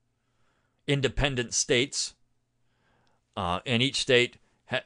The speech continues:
as a free and independent state, had right to do all the things that free and independent states could do, which was establish justice, uh, I'm sorry, um, establish, uh, foreign relations, declare war, do all those things, right? Trade, all those things that, um,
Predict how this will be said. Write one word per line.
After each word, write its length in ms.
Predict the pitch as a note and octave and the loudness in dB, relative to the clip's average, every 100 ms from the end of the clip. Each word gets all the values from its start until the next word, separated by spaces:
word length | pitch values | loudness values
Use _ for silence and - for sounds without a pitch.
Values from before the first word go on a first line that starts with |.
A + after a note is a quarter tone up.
| - | -6
as 160 | C3 A2 | -2 -2
a 40 | |
free 220 | A2 D#3+ D3 | -2 0 0
and 80 | |
independent 400 | C3 A#2+ C3 B2 | 0 0 0 -2
state, 240 | - B2+ A2+ | 0 0 2
had 180 | A#2+ G#2 | 0 2
right 300 | A2+ A2+ - | 2 2 0
to 220 | A2+ A2 | -4 -2
do 200 | G#2+ G#2+ | -2 2
all 140 | G#2 | 2
the 80 | G2 | 2
things 280 | F#2+ G2+ G2 | 0 -4 -4
that 100 | - | -6
free 120 | A2 | -4
and 80 | G2 | -4
independent 380 | F#2+ F#2+ F#2 F2+ | -4 -6 -8 -6
states 280 | F2+ F2 | -6 -6
could 160 | - - | -8 -6
do, 220 | C4+ B2 C2+ | -2 -2 -4
which 240 | F2+ - | -12 -4
was 320 | F#2+ F#2 F#2 - - - _ - | 0 0 -2 -8 -20 -20 _ -20
establish 400 | - D#2+ D#2 - | -12 -12 -12 -4
justice, 600 | D#3+ D#3+ - C#3+ B2 - - | 2 2 2 0 -2 -6 -12
uh, 100 | - | -12
I'm 100 | F2 | -10
sorry, 380 | - E2+ D#2 D#2 | -8 -8 -8 -10
um, 200 | D2 D#2 | -12 -12
establish, 640 | E2 D#2 - F#2 F#2 - | -14 -6 -4 -2 -4 -6
uh, 180 | F2 D2+ D2 _ - | -8 -8 -12 _ -4
foreign 180 | A#2 | -2
relations, 720 | G2 A2+ C3+ - B2+ A#2 A2 - | 2 4 4 2 -2 -4 -6 -10
declare 320 | - F2+ E2+ | -10 -8 -6
war, 320 | G#2+ C#3+ B2+ | 0 4 4
do 140 | A#2 | 2
all 180 | B2+ D3+ | 2 2
those 300 | C#3 B2+ - | 2 0 0
things, 640 | A#2+ G#2+ D2+ - - - - D#2+ | -2 -4 -6 -12 -12 -12 -14 -12
right? 240 | E2 F#2 _ _ _ | -10 -10 _ _ _
Trade, 560 | - C#3 B2+ A#2+ A#2 G#2+ - - - | 2 4 6 4 2 -2 -10 -18 2
all 240 | C3 D3+ | 6 6
those 300 | D3 C#3 - | 6 4 4
things 500 | C3+ B2+ G#2+ G#2 - - _ _ - | 2 2 2 -4 -8 -12 _ _ 0
that, 440 | G#2 G2 - - - - | 2 2 0 -8 -12 -4
um, 420 | F#2+ F#2 F#2 F2 | 0 2 0 -6